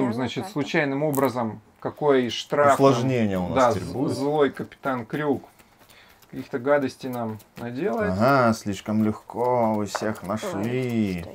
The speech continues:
Speaker 1: здесь?
Speaker 2: И, Алис, хочешь вытянуть?
Speaker 1: Да, я везучая, в кавычках.
Speaker 2: Любую.
Speaker 1: О.
Speaker 3: Да, я думаю, они тут все
Speaker 2: Чит-,
Speaker 1: Цвет
Speaker 2: чит-, читай.
Speaker 1: ветра
Speaker 3: гадкие.
Speaker 1: кошмаров. Пугающие кошмары затемняют видение героя.
Speaker 3: У, что это
Speaker 2: Ну,
Speaker 3: значит?
Speaker 2: читай, читай.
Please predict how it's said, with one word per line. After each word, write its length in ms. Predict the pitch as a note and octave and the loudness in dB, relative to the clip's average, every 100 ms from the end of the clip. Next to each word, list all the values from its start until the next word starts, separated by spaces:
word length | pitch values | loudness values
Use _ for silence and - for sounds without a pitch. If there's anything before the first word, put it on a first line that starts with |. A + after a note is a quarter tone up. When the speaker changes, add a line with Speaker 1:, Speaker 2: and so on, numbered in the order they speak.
| C#2+ | -18
Speaker 1:
здесь? 180 | - - - _ - - _ - - - | -20 -20 -20 _ -20 -20 _ -20 -16 -6
Speaker 2:
И, 400 | D#3+ G3+ A3 G#3+ _ _ - | -2 0 0 -2 _ _ -6
Алис, 240 | C3+ A2+ | -4 -4
хочешь 260 | - G#3+ - | -6 -6 -8
вытянуть? 580 | A#2+ A2 A#2 A#2 - - | -10 -10 -12 -14 -16 -14
Speaker 1:
Да, 500 | A3 A#3 D#4+ E4 C#4 | -4 2 6 6 4
я 220 | A#3+ B3+ | 2 -2
везучая, 800 | A#3 A#3 G#3+ C#4 C4+ A3+ F#3+ F3+ G#3 - | -4 -4 -4 -4 -6 -8 -8 -10 -18 -16
в 20 | |
кавычках. 400 | G3+ G3 G#3 E3+ | -12 -10 -8 0
Speaker 2:
Любую. 440 | G3 A#2+ G#2+ G2+ A2+ - - - - - _ - | 0 0 -2 -4 -10 -18 -20 -20 -20 -20 _ -12
Speaker 1:
О. 320 | A3+ B3 A#3 G3+ | -4 -2 0 0
Speaker 3:
Да, 80 | B2 | 0
я 60 | |
думаю, 240 | G#2 G#2+ G#2 | 2 2 2
они 60 | |
тут 140 | G2 F#2+ | -2 -6
все 200 | - D3 | -2 2
Speaker 2:
Чит-, 120 | F3+ | 4
Speaker 1:
Цвет 200 | A#3 C#4+ | 6 4
Speaker 2:
чит-, 120 | - | 2
читай. 140 | - F#3+ | -8 -4
Speaker 1:
ветра 160 | A3 C4+ D4+ | 2 4 6
Speaker 3:
гадкие. 200 | A3+ A3 | 4 2
Speaker 1:
кошмаров. 340 | C#4 A#3 G3+ | 0 0 -2
Пугающие 460 | G#3+ A#3+ C#4+ C#4+ B3+ | -4 -2 -2 -4 -12
кошмары 400 | - B3+ C#4 C#4 | -12 -6 -4 -2
затемняют 480 | B3 A#3+ B3+ C4+ | -4 -2 0 0
видение 460 | A#3 A#3 C#4 B3 C4+ | 0 2 2 2 0
героя. 380 | A3 G#3+ G#3+ A3 B3 | -2 -4 -4 -4 -2
Speaker 3:
У, 500 | - E4 D4 C4 C4 - - | 6 8 8 6 -4 -8 -18
что 120 | - - | -20 -20
это 80 | - | -8
Speaker 2:
Ну, 100 | A#2+ | -4
Speaker 3:
значит? 240 | C4 B3+ A3+ | -4 -4 -4
Speaker 2:
читай, 220 | D3+ D3+ | -4 -4
читай. 400 | - - C3+ | -8 -6 -6